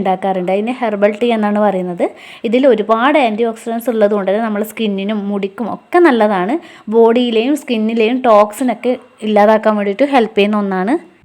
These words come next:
ഇതിൽ രണ്ട് കളർ പൂവാണ് ഉണ്ടാവല്, ഒന്ന് നീലയും അതുപോലെ തന്നെ ഒന്ന് വെള്ളയും. ഇതിനെ ക്ലറ്റോറിയ ടെർണറ്റ എന്നാണ് അറിയപ്പെടുന്നത്. അപ്പോൾ ഫസ്റ്റത്തെ പോയിന്റ് വന്നിട്ട്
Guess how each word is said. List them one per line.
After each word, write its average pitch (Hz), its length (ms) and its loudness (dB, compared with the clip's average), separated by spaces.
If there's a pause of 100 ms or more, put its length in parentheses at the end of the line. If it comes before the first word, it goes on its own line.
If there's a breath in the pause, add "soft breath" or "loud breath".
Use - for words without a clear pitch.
ഇതിൽ 226 140 0 (100)
രണ്ട് 226 320 0
കളർ 240 240 6 (100)
പൂവാണ് 214 380 2
ഉണ്ടാവല്, 190 440 2
ഒന്ന് 226 240 -4
നീലയും 214 400 -2
അതുപോലെ 208 240 -4
തന്നെ 240 160 -4
ഒന്ന് 269 180 -2
വെള്ളയും. 185 340 -4 (320 loud breath)
ഇതിനെ 240 300 -4
ക്ലറ്റോറിയ 240 560 2 (100)
ടെർണറ്റ 214 360 0 (100)
എന്നാണ് 220 280 0
അറിയപ്പെടുന്നത്. 202 580 0 (400)
അപ്പോൾ 254 200 -2
ഫസ്റ്റത്തെ 262 440 0
പോയിന്റ് 233 260 2
വന്നിട്ട് 214 200 -2